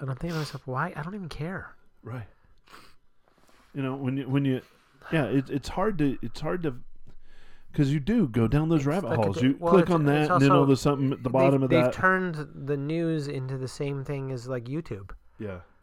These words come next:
Speaker 1: You refresh, there's a, a feeds from different places, and then you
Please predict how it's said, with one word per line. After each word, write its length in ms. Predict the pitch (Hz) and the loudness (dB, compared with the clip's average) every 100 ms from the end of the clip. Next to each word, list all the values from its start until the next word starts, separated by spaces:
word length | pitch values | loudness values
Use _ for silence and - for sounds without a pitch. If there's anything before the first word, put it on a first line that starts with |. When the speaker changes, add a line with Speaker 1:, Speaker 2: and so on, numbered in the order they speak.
| _ - | _ -10
Speaker 1:
You 160 | 120 | -6
refresh, 520 | 120 120 - 135 127 - | -6 -6 -4 -4 -4 -8
there's 200 | 127 113 | -10 -10
a, 40 | 113 - _ 135 | -14 -20 _ -16
a 420 | 123 - _ 131 | -16 -20 _ -18
feeds 340 | - 151 143 | -8 -6 -6
from 140 | - 131 | -8 -8
different 320 | 131 139 120 | -8 -8 -6
places, 380 | 127 117 135 117 | -6 -6 -8 -10
and 140 | 127 | -10
then 180 | 123 120 | -8 -8
you 220 | 120 117 | -6 -8